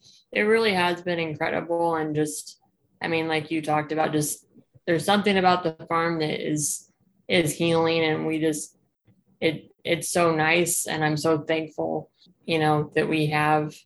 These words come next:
have that background, that we can, you know, get the opportunity. You know, day, days aren't perfect, and, you know, some days are better than others, but just being here on the farm brings such a peace.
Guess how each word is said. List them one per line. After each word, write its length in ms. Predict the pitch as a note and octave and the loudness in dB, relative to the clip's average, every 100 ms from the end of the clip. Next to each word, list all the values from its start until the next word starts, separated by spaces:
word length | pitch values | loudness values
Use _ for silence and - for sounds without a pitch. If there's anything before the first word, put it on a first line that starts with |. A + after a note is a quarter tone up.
| _ _ _ _ _ - | _ _ _ _ _ -2
have 220 | F3 E3+ | 0 2
that 300 | F3 E3+ E3 | 0 0 0
background, 560 | D#3+ D#3 - D#3+ D#3 D#3 | 2 0 -2 -4 -2 -2
that 140 | D3+ | -2
we 180 | D#3 D3+ | -2 -4
can, 380 | D#3 D3+ D3+ D3+ _ _ _ _ | -4 -2 -2 -6 _ _ _ _
you 140 | - D#3 | -6 0
know, 180 | D3+ D3+ | 2 2
get 200 | D#3+ D#3 | -2 0
the 120 | D#3+ | 2
opportunity. 760 | D#3 E3+ - - D#3+ D#3 D#3+ | 2 -2 -8 -10 -6 -2 -2
You 200 | D#3+ D#3+ | -4 -4
know, 220 | D#3 E3 - - - | -4 -6 -8 -14 -4
day, 240 | F3+ F#3+ _ _ _ _ _ _ F#3 | -4 -4 _ _ _ _ _ _ 0
days 280 | G#3 G#3 | 2 4
aren't 200 | G#3 F#3+ | 4 0
perfect, 500 | F3 F3+ F3+ A3 - | 2 0 2 -2 -2
and, 280 | F#3 D#3+ D#3 F#3+ | -4 -2 -4 -4
you 100 | D#3+ | -2
know, 160 | E3 F3+ | 0 0
some 280 | F3+ F3 | -2 -2
days 240 | F3 F3 E3+ | 2 2 0
are 60 | |
better 260 | E3 E3 E3 | 0 0 2
than 160 | D#3+ D#3 | 0 0
others, 480 | D#3+ E3 E3 - _ _ _ _ - | 0 -2 -2 -6 _ _ _ _ -2
but 360 | D#3 - - | 0 0 -4
just 380 | D#3 D#3 D3+ - | -4 -2 -4 -6
being 260 | E3 D#3+ E3 | -4 -2 0
here 240 | D#3+ D#3+ | 2 4
on 180 | D3+ D3+ | 4 2
the 120 | D3 D3 | 0 -2
farm 640 | D#3 D3+ D3 D3 D3 C#3+ _ _ _ _ _ _ _ | -2 0 -2 -2 -4 -6 _ _ _ _ _ _ _
brings 480 | - D#3 D#3 D3+ D#3 | 0 2 2 0 -2
such 240 | E3 D3+ | -4 -2
a 80 | D3 | -4
peace. 680 | C#3+ - - - - - - | -6 -10 -12 -10 -8 -10 -12